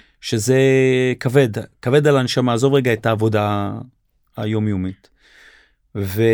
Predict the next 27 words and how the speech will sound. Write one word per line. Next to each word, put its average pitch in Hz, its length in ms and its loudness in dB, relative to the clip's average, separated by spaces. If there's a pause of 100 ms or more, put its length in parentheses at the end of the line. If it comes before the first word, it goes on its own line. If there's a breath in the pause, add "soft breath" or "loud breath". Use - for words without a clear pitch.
(520)
אבל 110 200 -4
אתה 113 160 -4
אומר, 269 180 -4 (100)
"תשמע, 277 300 -6 (1040)
קודם 214 160 -2
כל 311 160 0
אתה 226 80 2
משתחרר 214 280 0
בגיל 180 200 2
צעיר 143 300 2
יחסית." 107 400 -4
בסדר? - 260 -8
אני, 104 280 -8
השתחררנו, 110 640 -8
הייתי 110 180 -8
בן 110 120 -2 (720)
ארבעים 101 180 -6
ושלוש, 127 520 -6 (800)
בסדר? - 160 -16 (220)
אתה - 100 -16
אומר, - 120 -12
ארבעים - 160 -12
ושלוש - 240 -12
וחצי, - 380 -6 (640 soft breath)
אתה - 100 -18
אומר, - 120 -12
"אוקיי, 170 340 -2